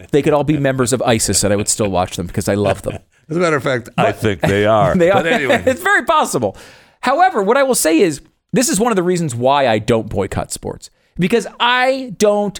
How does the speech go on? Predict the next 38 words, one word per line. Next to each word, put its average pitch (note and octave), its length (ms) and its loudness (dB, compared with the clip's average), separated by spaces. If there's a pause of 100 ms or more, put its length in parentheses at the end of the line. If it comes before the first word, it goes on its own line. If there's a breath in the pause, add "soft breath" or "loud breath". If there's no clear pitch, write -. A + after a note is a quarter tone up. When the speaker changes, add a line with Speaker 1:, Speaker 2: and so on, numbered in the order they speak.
(120)
Speaker 1:
go A2 480 0 (240 soft breath)
to G#3 320 -2
idiot B3+ 460 2
athletes B2 600 -2
Speaker 2:
I C#2+ 180 0
Speaker 1:
for A3 160 4
their B3+ 200 4
opinions A#3+ 440 -2
on B3 80 2
Speaker 2:
Amen. - 120 0
Speaker 1:
politics. D3 600 -2 (200)
Speaker 2:
Amen. D#2+ 160 -2
Speaker 1:
I - 120 0
don't D#4+ 360 -2
care A#3 420 2
what C#3+ 220 0
Colin D3 300 0
Kaepernick A#2+ 420 -2
says C#3+ 340 0 (160 soft breath)
because D#4 280 0
Colin D#4+ 320 0
Kaepernick F3 540 -2
is A3+ 140 2
a C#4+ 80 2
buffoon. A3 640 -2
Speaker 2:
We've D#3 280 0
Speaker 1:
He's - 220 -2
an D4 80 2
idiot. D4 260 0
Speaker 2:
intertwined A2 680 -2
athletics G2+ 960 -6 (120)
and D#2 600 -8 (580)
people's F#2 480 -8
day-to-day F2+ 760 -6
lives F2 760 -12
so G#2 360 -8
much, F#2+ 340 -12
it's - 240 -10